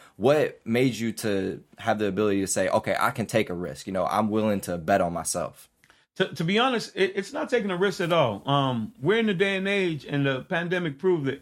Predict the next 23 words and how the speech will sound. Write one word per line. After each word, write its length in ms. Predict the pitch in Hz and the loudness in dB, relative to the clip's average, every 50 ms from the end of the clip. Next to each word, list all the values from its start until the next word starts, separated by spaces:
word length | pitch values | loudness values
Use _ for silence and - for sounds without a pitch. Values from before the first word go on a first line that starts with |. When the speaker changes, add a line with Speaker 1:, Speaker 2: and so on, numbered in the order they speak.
| - - | -10 -4
Speaker 2:
we're 180 | 120 165 196 208 | 0 2 2 4
in 100 | 202 185 | 2 0
a 40 | |
day 220 | 170 170 190 185 180 | 0 2 2 2 2
and 100 | 175 175 | 0 0
age 300 | 180 185 180 165 139 139 | 2 0 0 0 0 -2
where 480 | 135 147 147 139 135 127 123 117 117 - _ _ _ _ _ _ _ _ _ _ _ _ _ _ _ _ _ _ _ _ _ _ - | 0 0 2 2 2 0 0 -2 -4 -12 _ _ _ _ _ _ _ _ _ _ _ _ _ _ _ _ _ _ _ _ _ _ -2
people 480 | 208 226 - - - 214 214 208 202 - | 0 0 0 0 0 2 2 0 -2 -6
bet 320 | 143 113 104 170 175 170 175 - | -12 -6 0 2 2 2 2 -2
on 140 | 160 170 170 | -2 0 0
themselves. 500 | 160 151 147 - 175 151 139 120 101 - | -2 -2 -2 0 0 2 2 2 0 -4
How 180 | 135 147 175 | -4 -2 -2
many 160 | 208 208 208 185 | 0 0 -2 -2
people, 540 | 208 202 180 175 185 180 175 165 - - - - | -4 -6 -2 0 0 0 0 -2 -4 -8 -8 -4
um, 420 | 156 151 147 143 139 131 127 127 | -2 0 0 0 0 0 -2 -4
through 140 | - 160 160 | -4 -4 -2
the 60 | 160 | -2
pandemic 580 | 151 - 165 156 151 147 165 160 156 147 143 151 | -2 0 0 0 2 2 0 0 0 0 -2 -2
was 100 | 147 131 | -2 0
like, 200 | 139 131 127 135 | 0 0 0 0
"You 80 | 160 180 | -4 -2
know 100 | 185 190 | -2 0
what? 260 | 202 196 - - | 0 0 -2 -4